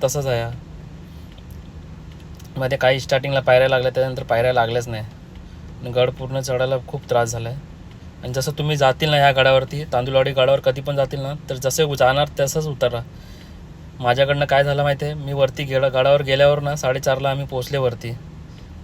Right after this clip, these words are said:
कारण आम्ही गडावर, गड चढायला एक, एक वाजताच आम्ही गड चढायला घेतलेला. साडेचार वाजता पोचले तर बोललो, "आता फिरायसारखं तर काय दिसतच नाही, पूर्ण धुकं, धुकं, धुकं झाली होती."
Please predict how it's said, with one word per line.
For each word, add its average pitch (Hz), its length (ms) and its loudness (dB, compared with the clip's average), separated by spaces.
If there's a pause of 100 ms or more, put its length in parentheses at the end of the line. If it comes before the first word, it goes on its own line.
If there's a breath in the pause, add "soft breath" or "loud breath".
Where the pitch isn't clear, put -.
(220)
कारण 127 200 0
आम्ही 139 200 -2
गडावर, 135 320 6 (400)
गड 135 120 4
चढायला 139 360 6
एक, 143 140 2 (400)
एक 143 180 -6
वाजताच 143 300 2
आम्ही 139 180 0
गड 127 140 4
चढायला 127 320 0
घेतलेला. 117 380 -6 (1200 loud breath)
साडेचार 135 360 4
वाजता 143 200 -2
पोचले 147 380 -4
तर 151 40 -4
बोललो, 143 180 0
"आता 143 100 0
फिरायसारखं 143 600 -2 (720)
तर - 40 -12
काय 139 180 4
दिसतच 143 460 -2
नाही, 131 120 2
पूर्ण 156 540 0
धुकं, 139 320 -2
धुकं, 131 240 -4
धुकं 127 220 -6
झाली 120 220 -4
होती." 117 280 -10